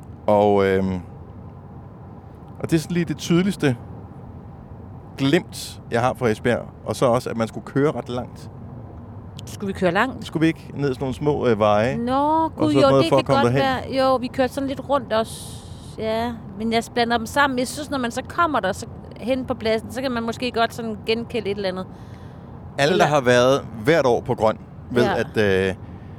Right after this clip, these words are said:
Speaker 1: selvom man, øh, kun har været i den samme by, hvis man nu altid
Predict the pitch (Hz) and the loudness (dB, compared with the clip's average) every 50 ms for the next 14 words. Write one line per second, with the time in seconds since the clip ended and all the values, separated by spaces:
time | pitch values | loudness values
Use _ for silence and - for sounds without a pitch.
0 | - - - - - - - - - 110 - 139 143 135 139 131 127 - 85 92 | -16 -16 -16 -14 -14 -12 -12 -12 -10 0 2 2 4 4 2 0 0 0 -2 -2
1 | 104 107 98 92 - 131 127 120 113 113 113 123 123 117 - 110 104 107 110 107 | -2 -2 -2 -2 -2 0 0 2 4 4 4 4 2 2 2 2 2 2 0 -2
2 | 107 98 104 98 113 113 110 113 113 110 - 110 110 | -4 -4 -4 -2 0 4 6 6 6 4 2 -2 -8